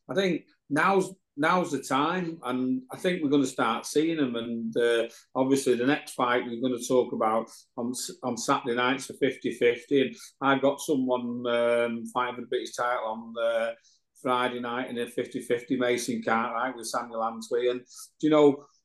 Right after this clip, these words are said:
that's what we all want to see, don't we? We know where you go to a show and you don't know who's gonna win, because you just have to look back at all the results on, on the Box Rec and home, home, home, home, home. And we're not, we're not getting 'em. And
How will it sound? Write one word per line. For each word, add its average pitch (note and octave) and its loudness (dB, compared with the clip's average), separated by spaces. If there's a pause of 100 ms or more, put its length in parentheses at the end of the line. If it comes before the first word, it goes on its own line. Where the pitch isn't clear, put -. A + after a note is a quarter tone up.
(500)
that's - -4
what F3+ 4
we D3+ 4
all C#3 6
want B2+ 0
to - -14
see, F#3 2
don't F3+ -4
we? D3 2
We C3+ 2
know C#3 2
where C#3+ 2
you C#3+ 0
go E3 0
to D3+ -2
a C#3 0
show C3+ 0 (480)
and B2 -4 (120)
you C3 -2
don't D3 6
know C#3+ 4
who's C3+ 6
gonna C3 4
win, D#3+ 0
because C3+ -2 (880)
you C3+ 2
just F#3 -2
have D3 -4
to C3+ -2
look C3 2
back A#2+ -2
at A#2 0
all B2+ 6
the A#2+ -4
results A#2+ 0
on, A2+ -4
on A2+ -4
the A2+ 0
Box A#2+ -2
Rec G#2+ -4
and G#2+ -12 (320)
home, C3 6
home, B2 2
home, C#3 4
home, A2+ 0
home. B2+ -2
And B2 -6 (340)
we're C#3+ 6
not, - -4
we're D#3 4
not E3+ 2
getting C3+ 2
'em. B2+ 2
And A2+ -4